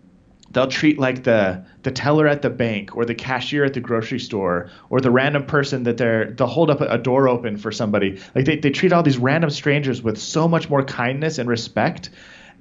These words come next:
than they treat their own partner." And they said, "Early on in our marriage, we decided that, that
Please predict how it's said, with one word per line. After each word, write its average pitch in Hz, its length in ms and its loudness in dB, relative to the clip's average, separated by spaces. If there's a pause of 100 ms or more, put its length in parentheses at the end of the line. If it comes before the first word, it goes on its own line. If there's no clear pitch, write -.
(240)
than 131 460 2
they 135 100 4
treat 151 260 -2
their 151 140 0
own 143 140 0
partner." 156 540 -4 (760)
And 135 160 -2
they 156 100 2
said, 143 320 0
"Early 185 280 2
on 180 140 4
in 175 60 2
our 170 80 2
marriage, 147 360 2
we 135 240 2
decided 120 720 2
that, 110 360 -2 (440)
that 117 320 0